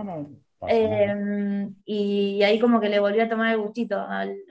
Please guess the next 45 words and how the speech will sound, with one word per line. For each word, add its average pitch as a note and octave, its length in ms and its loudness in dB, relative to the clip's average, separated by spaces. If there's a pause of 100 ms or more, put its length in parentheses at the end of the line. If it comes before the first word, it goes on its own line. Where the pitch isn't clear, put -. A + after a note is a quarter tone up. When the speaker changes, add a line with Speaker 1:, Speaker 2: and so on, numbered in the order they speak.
Speaker 2:
al G3+ 120 2
agua G3+ 360 2
porque F#3+ 200 -2
el F#3+ 60 -2
cuatro F#3+ 260 -2
veinte, G3+ 300 0
no G3 120 -4
sé, G#3 140 2
<laughs> - 0 -
iba A#3 200 8
más G#3 200 0
rápido A3+ 460 4
y G3 60 -2
me F#3+ 120 -2
gustaba G3 360 -2
más G#3+ 420 -4
y - 100 -12
Speaker 1:
<laughs> - 320 -16
Speaker 2:
disfrutaba G3+ 380 0
más G#3+ 360 -2
y F#3 200 -4 (300)
mi A3 140 4
grupo A3 200 6
de G3+ 60 6
amigos G3+ 320 2
estaba G3 300 0
en F#3+ 60 0
el F#3+ 60 -2
cuatro G3 280 -2
veinte. G#3 460 -2 (680)
Em, G3 1000 0 (360)
Y A3 80 4
después, A3+ 260 4
por C4 140 2
invitación A3 540 2
de A#3+ 100 2
un A#3+ 140 0
amigo, C4 400 0
me A#3 120 -2
pasé G#3 240 -6
al G#3 140 -8
twenty B3 360 0
y A#3 140 0
ahí F#3+ 220 0
me, F#3+ 340 2